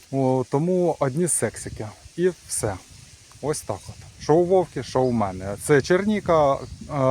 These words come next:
лох, пінк лох, е, містик спайс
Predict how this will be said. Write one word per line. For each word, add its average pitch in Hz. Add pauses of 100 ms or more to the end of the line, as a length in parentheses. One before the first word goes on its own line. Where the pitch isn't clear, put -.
лох, 185 (100)
пінк 135
лох, 190
е, 143 (360)
містик 147
спайс 196